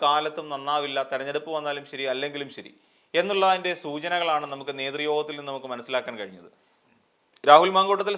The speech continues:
സഭയിലെത്തി. സഭയിലെത്തിയത് മറ്റ് നമുക്കറിയാം അടൂർ പ്രകാശിൻ്റെ പിന്തുണയുണ്ട് അതിനകത്ത്, അതോടൊപ്പം തന്നെ സണ്ണി ജോസഫിൻ്റെ പിന്തുണയുണ്ട്, വലിയ കാര്യമായി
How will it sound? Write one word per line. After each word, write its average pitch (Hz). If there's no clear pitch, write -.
സഭയിലെത്തി. 180
സഭയിലെത്തിയത് 175
മറ്റ് 170
നമുക്കറിയാം 170
അടൂർ 170
പ്രകാശിൻ്റെ 170
പിന്തുണയുണ്ട് 165
അതിനകത്ത്, 165
അതോടൊപ്പം 165
തന്നെ 165
സണ്ണി 147
ജോസഫിൻ്റെ 165
പിന്തുണയുണ്ട്, 165
വലിയ 143
കാര്യമായി 165